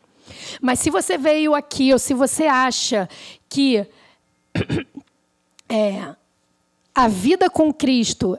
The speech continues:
é sobre, só sobre o seu caráter, você tá esquecendo de muita coisa. Muita coisa. O seu caráter vai ser transformado,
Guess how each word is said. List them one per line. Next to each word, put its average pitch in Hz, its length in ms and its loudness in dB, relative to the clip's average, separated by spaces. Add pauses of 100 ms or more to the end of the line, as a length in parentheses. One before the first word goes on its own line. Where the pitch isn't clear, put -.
é 233 160 2
sobre, 214 600 2
só 302 400 0
sobre 269 260 0
o 254 40 0
seu 240 200 0
caráter, 220 640 -2
você 220 160 -8
tá 220 160 -6
esquecendo 226 720 -8
de 220 100 -2
muita 240 360 -2
coisa. 190 580 -2 (1500)
Muita 247 320 -2
coisa. 202 440 -4
O 196 40 -8
seu 247 160 -4
caráter 226 480 -4
vai 233 200 -2
ser 254 160 -6
transformado, 180 920 -6